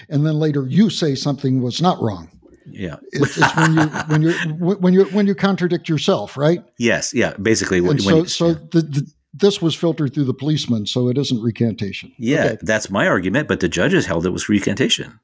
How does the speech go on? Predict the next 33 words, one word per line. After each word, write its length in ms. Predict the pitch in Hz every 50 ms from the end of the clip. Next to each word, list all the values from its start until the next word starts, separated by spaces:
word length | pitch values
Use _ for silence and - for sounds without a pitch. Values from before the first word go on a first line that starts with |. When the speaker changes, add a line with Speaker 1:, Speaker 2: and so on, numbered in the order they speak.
| _
Speaker 2:
See? 360 | - - - 120 143 196 - _ _ _ _ _ _ - 139 135
Speaker 1:
Oh, 60 | 117 110
Speaker 2:
So, 260 | 104 - 175 160 147
Speaker 1:
gosh. 100 | - - - - - -
Speaker 2:
okay, 60 | - - - - 107
Speaker 1:
Okay. 60 | 120
Speaker 2:
so 240 | 107 - 131 117 117
I, 240 | - 107 113 117 -
I 120 | - 104 107
think 240 | - 143 131 113
the 80 | - 98
judges 340 | 92 95 87 85 85 82 76
are 80 | 76
wrong, 340 | 69 67 67 67 101 147 165 - _ _ _ - _ _
but, 360 | - 98 92 90 90 - - - - - _ _ _ _ _ -
uh, 300 | 104 98 90 92 92 - - - _ _ _ -
they're, 200 | 98 92 92 80 - _ _ _
they're 160 | - 90 90 98
the 60 | 104
judges. 500 | 95 127 165 165 - - - - - _ _ _ _ -
They've 240 | - 73 92 90 78
won 180 | 92 113 139 147
so 140 | - 82
far. 340 | 76 - 78 - - - - _ _ _ - - _
So, 500 | - - - 101 101 101 98 110 - - _ _ _
you 240 | - - 127 127 117
know, 100 | 113 107
would 160 | 101 107 107
A 180 | 92 101 107 110
I 120 | 110 113
do 160 | 113 107 120 120
any 140 | 120 120
better? 420 | 104 110 110 - - 320 285 -